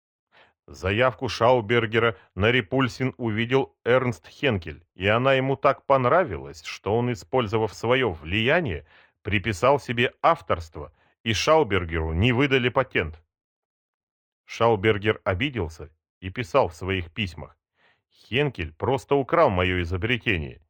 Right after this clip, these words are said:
и я ничего не могу с этим поделать, к сожалению". Шаубергера считали австрийским Циолковским.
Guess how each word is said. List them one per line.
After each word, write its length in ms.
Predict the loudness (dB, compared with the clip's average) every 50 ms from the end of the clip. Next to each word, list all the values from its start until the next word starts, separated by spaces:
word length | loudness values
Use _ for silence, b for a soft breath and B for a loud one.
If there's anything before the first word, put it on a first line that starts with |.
| _ _
и 80 | -2 -2
я 280 | 0 2 4 2 2
ничего 520 | 2 2 -2 -2 -4 -2 -2 0 0 2 2
не 100 | 2 2
могу 280 | 0 0 -2 -2 -6
с 100 | -8 -4
этим 280 | -6 -4 -4 -4 -6 -2
поделать, 480 | -2 -2 -2 -2 -4 -4 -6 -8 -12 _
к 80 | -20
сожалению". 640 | -12 -10 -10 -6 -6 -6 -6 -6 -8 -10 -14 -18 -20 -20 _ _ _ _ _ _ _ _ _ _ _ _ _ b b b b b b b b b b b b b
Шаубергера 840 | b -10 0 2 4 4 4 2 2 2 0 2 2 -2 -2 -2 -2
считали 560 | -4 -6 -6 -6 -8 -2 0 2 2 2 2
австрийским 800 | 0 0 -2 -4 -8 -6 -4 -2 -2 -4 -6 _ -4 -4 -4 -4 -6 _ _ _
Циолковским. 920 | -6 -2 0 0 0 0 2 0 0 0 0 -6 -14 -16 -18 -18 -18 -20